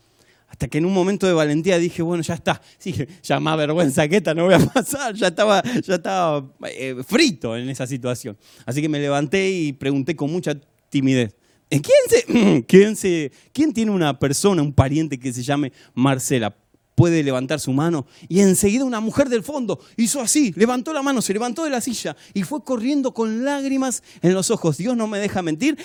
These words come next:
ni las personas que estuvieron esa día, en ese día me dejará-, me dejarían mentir. Estaba llorando esa mujer. Ella levantó la mano, salió corriendo y fue hacia adelante.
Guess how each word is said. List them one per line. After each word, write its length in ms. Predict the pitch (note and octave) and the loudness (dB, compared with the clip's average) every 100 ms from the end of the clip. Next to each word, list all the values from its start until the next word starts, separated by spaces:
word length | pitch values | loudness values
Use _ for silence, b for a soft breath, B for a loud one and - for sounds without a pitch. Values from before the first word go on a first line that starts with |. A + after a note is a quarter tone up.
| B | B
ni 100 | F#3 | -4
las 160 | G#3 F#3+ | -2 -2
personas 460 | F3 D#3+ C4+ B3+ | -2 -2 -6 -6
que 100 | - | -8
estuvieron 440 | D3 E3 G3+ G#3+ G3 | -4 -2 -2 -2 -6
esa 280 | F#3+ D3+ | -6 -6
día, 240 | D3 A3+ B3 B | -4 -6 -10 B
en 120 | - F#3 | 0 0
ese 180 | G3 | 2
día 100 | G#3+ | 0
me 120 | G3+ E3+ | 0 -4
dejará-, 360 | D3+ E3 F#3 - | -6 -6 -8 -4
me 140 | D3 | -2
dejarían 380 | D3+ D3+ E3+ F3+ | -2 -2 -4 -4
mentir. 380 | D#3 D3+ D#3+ C#3+ b b b b - | -6 -6 -6 -8 b b b b -2
Estaba 380 | - - B3 A3+ | -2 0 -2 -2
llorando 520 | D#3+ A3 C4 C4+ G#3+ | 0 0 2 0 -2
esa 180 | - D3+ | -4 -4
mujer. 460 | D3+ - D3 B2 - b | -4 -6 -8 -8 -10 b
Ella 200 | G3 G3+ | -2 -2
levantó 440 | F#3+ F#3 F3+ D4+ D4 | -2 -2 -4 -2 -2
la 80 | |
mano, 240 | B3 C4 A#3 | -2 -4 -6
salió 320 | F#3 F3+ B3 | -6 -8 -8
corriendo 340 | F#3 G3 A#3 | -10 -8 -8
y 20 | F3+ | -8
fue 220 | - G#3+ | -4 -4
hacia 220 | - E3 | -4 -4
adelante. 520 | D3+ E3 F#3 D#3 B2+ | -2 -2 -4 -6 -8